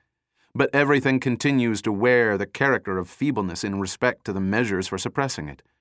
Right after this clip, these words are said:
Treasury Secretary Wolcott, despondent over the president's improbable absence in the midst of a crisis, wrote to Hamilton from Philadelphia,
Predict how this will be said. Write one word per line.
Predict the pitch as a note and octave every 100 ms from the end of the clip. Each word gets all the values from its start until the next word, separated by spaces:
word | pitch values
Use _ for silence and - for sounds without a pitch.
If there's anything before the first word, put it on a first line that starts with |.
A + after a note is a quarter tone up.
| _ _ _ _ _ _ _ _
Treasury | - B2 A2 G#2+
Secretary | F#2+ A#2 G2 G#2 G2+
Wolcott, | F#2+ G#2 G2+ F2+ D#2+ _ _ -
despondent | A#2 - C3 B2+ A#2 G#2
over | G2+ F#2+
the |
president's | F#2 C3 A#2+ G2+ F#2+ F#2
improbable | - A2+ G2+ - A#2 B2+ G#2+ F#2+
absence | F#2+ A#2 G#2+ F#2 -
in |
the | G2
midst | F#2+ B2 -
of | D#2
a | -
crisis, | - B2+ C3 - - _ _ -
wrote | A#2 C#3+ -
to |
Hamilton | A#2 C#3 B2 - A2+
from | G#2+ G2
Philadelphia, | B2 A2+ G#2+ G#2+ - C#2+